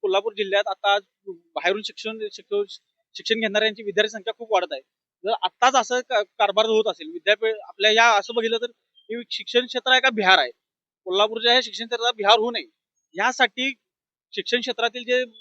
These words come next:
अ, म-, अ, अधिकारी आहेत, या सर्वांनी कट-, कठोर पावले उचलावीत. आज देखील आम्ही कोल्हापूर शहरात सेल्फ फायनान्स असेल, फायनान्स असेल, या विरुद्ध आवाज उठवत आहे. दो-, गेले दोन महिने या विरोधात आमचं आंदोलन सुरू आहे. निवासी शाळांची तपासणी करावी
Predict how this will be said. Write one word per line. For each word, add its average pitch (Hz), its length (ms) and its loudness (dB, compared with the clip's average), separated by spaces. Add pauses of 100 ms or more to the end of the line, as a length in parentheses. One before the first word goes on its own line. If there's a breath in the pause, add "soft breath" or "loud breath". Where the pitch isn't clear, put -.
(120)
अ, 175 220 2
म-, 170 360 -2
अ, - 20 -4 (180)
अधिकारी 175 360 2
आहेत, - 460 -14
या 226 60 -2
सर्वांनी 233 380 0 (100)
कट-, 220 160 -2 (100)
कठोर 254 200 0
पावले 247 260 4
उचलावीत. 226 340 -4 (180)
आज 214 160 4
देखील 240 220 -2
आम्ही 240 200 0 (300)
कोल्हापूर 208 380 -2
शहरात 214 240 -2 (420)
सेल्फ 220 240 0
फायनान्स 220 280 2
असेल, 190 220 -6
फायनान्स 190 360 -10
असेल, 185 140 -10
या 196 80 0
विरुद्ध 202 300 -4
आवाज 190 240 2
उठवत 190 220 -14
आहे. 160 80 -10
दो-, 185 240 -6
गेले 202 140 -2
दोन 214 240 2
महिने 233 200 -2
या 226 100 6
विरोधात 220 360 -8
आमचं 214 180 -6
आंदोलन 190 300 -2
सुरू 135 200 -14
आहे. 120 80 -12 (460)
निवासी 190 280 0
शाळांची 226 360 4
तपासणी 226 280 -2
करावी 220 320 -2